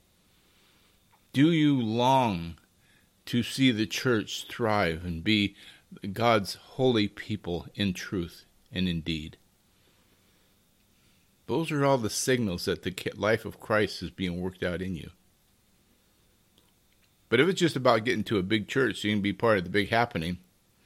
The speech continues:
and you can get involved in the programs and the fun and games for all the kids,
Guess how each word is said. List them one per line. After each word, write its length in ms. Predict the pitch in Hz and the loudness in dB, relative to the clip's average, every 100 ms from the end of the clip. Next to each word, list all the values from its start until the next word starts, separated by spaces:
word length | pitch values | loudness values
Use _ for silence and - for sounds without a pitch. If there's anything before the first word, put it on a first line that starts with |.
| _ - _ _ - | _ -20 _ _ -12
and 100 | 87 | -4
you 60 | 95 | -2
can 80 | |
get 160 | 101 98 | 0 -2
involved 440 | 92 104 113 101 | 0 2 4 2
in 100 | 92 | 0
the 220 | 90 90 80 | -2 -2 -2
programs 600 | - 127 101 92 98 98 | 0 2 2 0 0 -4
and 160 | 82 80 | -6 -6
the 160 | 85 - _ _ _ _ _ _ _ _ | -8 -10 _ _ _ _ _ _ _ _
fun 300 | - 113 110 | -2 0 0
and 260 | 101 90 | -2 -4
games 340 | 110 113 113 - | 0 2 2 0
for 120 | 104 | 0
all 120 | 104 | 0
the 80 | 90 | -2
kids, 480 | - 139 101 90 | 2 4 2 -2